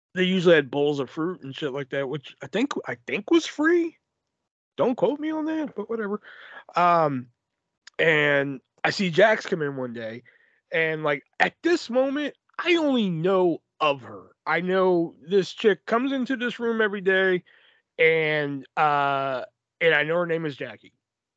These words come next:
That's it. And she hangs out with Jessica, she hangs out with Pablo, et cetera, et cetera. So I'm just like, "Whatever," you know. But she has a peach, and I'm a big fan of peaches,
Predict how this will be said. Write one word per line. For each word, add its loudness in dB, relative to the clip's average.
That's -10
it. -14
And -18
she -6
hangs -2
out 2
with -6
Jessica, -2
she -14
hangs -12
out -8
with -14
Pablo, -10
et -18
cetera, -16
et -20
cetera. -16
So 0
I'm -2
just -8
like, -4
"Whatever," -10
you -20
know. -16
But 4
she 0
has 2
a -4
peach, -2
and -12
I'm -6
a -4
big -4
fan 0
of -8
peaches, -10